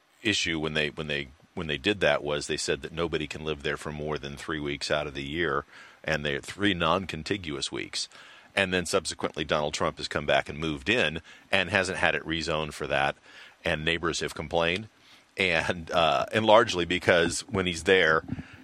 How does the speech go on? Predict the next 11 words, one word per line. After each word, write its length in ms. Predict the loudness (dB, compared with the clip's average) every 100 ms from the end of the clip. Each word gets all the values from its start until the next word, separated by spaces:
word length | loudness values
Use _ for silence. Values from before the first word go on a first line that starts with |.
| -20 -10
you 100 | 0
know, 140 | 2 4
there's 200 | 2 0
Secret 300 | -4 -6 -4
Service 380 | 2 2 2 2
there, 360 | 2 4 4
and 120 | 2
there's, 400 | -2 -6 -6 -8
uh, 840 | -4 -2 0 -2 -4 -4 -4 -6 -10 -16 -10
uh, 20 |
uh, 240 | -8 -8